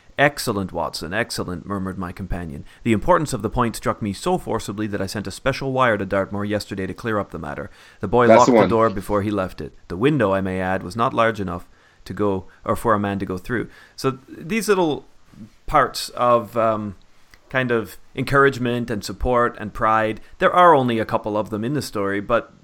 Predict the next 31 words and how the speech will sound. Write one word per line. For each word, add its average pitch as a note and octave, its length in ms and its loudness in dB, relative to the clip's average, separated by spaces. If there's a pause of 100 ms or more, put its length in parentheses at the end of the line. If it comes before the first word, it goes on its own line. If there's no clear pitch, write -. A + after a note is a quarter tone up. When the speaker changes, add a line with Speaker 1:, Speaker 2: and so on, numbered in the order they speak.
(120)
Speaker 1:
they C3+ 120 -4
stand E3+ 320 0
out D3 160 0
for - 120 -8
me C#3+ 200 -2
because B2 460 -4 (1080)
they're D#3 440 0 (680)
Watson's F3+ 460 -2
intelligence C3 680 -2 (480)
and, A#2 460 -4 (540)
uh, - 80 -8 (520)
although E3 240 2
chronologically A#2 760 -2
these G2 180 -10
stories G#2+ 340 -6
are G2 100 -4
arranged G2+ 380 -6
in G2 100 -8
very G2 200 -4
different G2 260 -10
order G2 400 -6 (360)
in A2+ 160 -4
the G2 360 -4
mythos G2 460 -6
of F#2+ 180 -8
Sherlock G2+ 380 -4
Holmes, A2 480 -2 (760)
chronologically B2+ 680 2
as G#2 120 -4
a G#2 60 -4
reader, G#2+ 560 -4